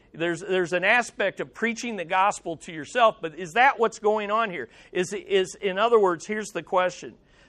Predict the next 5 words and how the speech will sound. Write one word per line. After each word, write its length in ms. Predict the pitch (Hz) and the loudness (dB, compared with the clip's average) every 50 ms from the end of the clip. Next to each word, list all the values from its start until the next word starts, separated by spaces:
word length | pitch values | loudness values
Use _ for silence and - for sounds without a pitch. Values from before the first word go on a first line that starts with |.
| _ | _
This 320 | - 147 196 262 233 - - | 2 4 4 4 4 2 -2
is 180 | 202 170 139 | -4 -4 -4
not 640 | 156 165 180 208 226 240 240 220 170 143 147 147 - _ _ _ _ | -6 0 4 6 8 10 10 10 8 6 2 -2 -6 _ _ _ _
the 100 | 160 160 | -6 -6
self-talk 1040 | 147 - - - 214 208 233 262 226 - _ _ - - 160 143 135 135 139 156 - | -6 -6 -2 2 4 4 4 2 0 -4 _ _ -2 0 0 2 2 0 -2 -4 -8